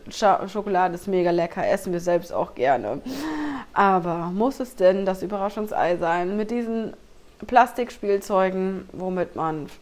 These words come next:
fünf Minuten spielt und dann landen sie im Mülleimer? Äh, ja,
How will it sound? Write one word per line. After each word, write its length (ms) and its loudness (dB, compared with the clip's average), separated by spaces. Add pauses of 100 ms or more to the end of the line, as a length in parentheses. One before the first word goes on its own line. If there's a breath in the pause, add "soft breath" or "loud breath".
(160)
fünf 300 -2
Minuten 320 -2
spielt 500 2
und 240 -2
dann 280 0
landen 280 -4
sie 120 -6
im 100 -4
Mülleimer? 560 -2 (1120 loud breath)
Äh, 320 4 (160)
ja, 220 0